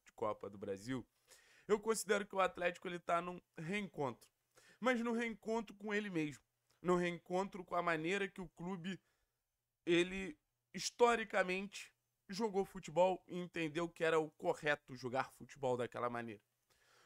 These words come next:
O Atlético das últimas três temporadas, ele foi muito prático, ele foi muito vencedor e ele foi muito diferente. Era um Atlético que jogava muito sem bola,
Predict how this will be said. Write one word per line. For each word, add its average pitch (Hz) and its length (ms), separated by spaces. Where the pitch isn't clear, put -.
O 147 100
Atlético 196 500
das 180 220
últimas 151 400
três 139 320
temporadas, 120 680
ele 143 120
foi 139 140
muito 131 320
prático, 160 560
ele 151 160
foi 139 140
muito 131 220
vencedor 127 720
e 160 180
ele 170 160
foi 165 260
muito 180 640
diferente. 151 600
Era 143 180
um 139 100
Atlético 135 800
que 123 160
jogava 123 500
muito 117 360
sem 113 160
bola, 143 440